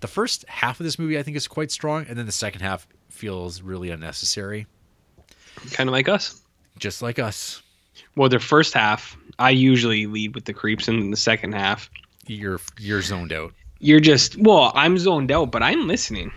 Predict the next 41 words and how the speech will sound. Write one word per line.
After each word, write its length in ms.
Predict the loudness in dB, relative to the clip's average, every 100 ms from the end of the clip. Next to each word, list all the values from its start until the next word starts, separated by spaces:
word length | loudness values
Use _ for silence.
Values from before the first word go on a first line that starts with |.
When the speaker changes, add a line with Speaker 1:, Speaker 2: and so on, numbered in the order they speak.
| -18 -20 -20 _ _ -2
Speaker 2:
I'm 140 | 4
listening. 440 | 4 4 0 -4 -4
Speaker 1:
That's 120 | 4
Speaker 2:
You 80 | 6
know, 100 | 8
Nicky 320 | 6 4 -2
Cat 280 | 2 2 2
was 180 | -2 -2
the, 280 | 0 0 -2
the 80 |
bad 320 | -2 0 0 0
guy 160 | -2
in 160 | -2 -4
Dazed 300 | -4 -4 -6
and 80 | -10
Confused. 580 | -10 -8 -4 -4 -6 -12 _ _ _ _ _ _ _ _ _ -12
Speaker 1:
Oh. 320 | -10 -10 -12 _ _ _ _ _ _
Speaker 2:
I'm 60 | 0
Speaker 1:
Okay. 60 | 4
Speaker 2:
not 160 | 4
into 200 | 4 0
that. 300 | -2 -2 -2 -2
I 80 | 2
don't 120 | 4
like 200 | 2 0
being 200 | -2 -2
called 220 | -2 -2
Nicky 320 | -2 -4 -6 -2
Cat. 340 | 2 2 0 _ _ -12
Speaker 1:
Nicky 180 | -10 0
Speaker 2:
What 120 | 4
if 60 | 4
I 40 | 4
Speaker 1:
Cats. 100 | 4
Speaker 2:
called, 380 | 4 4 0 -2
what 160 | 0
if 120 | 2 2
I 80 |
called 320 | 2 4 2 2
you, 260 | 2 4
um, 360 | 6 4 2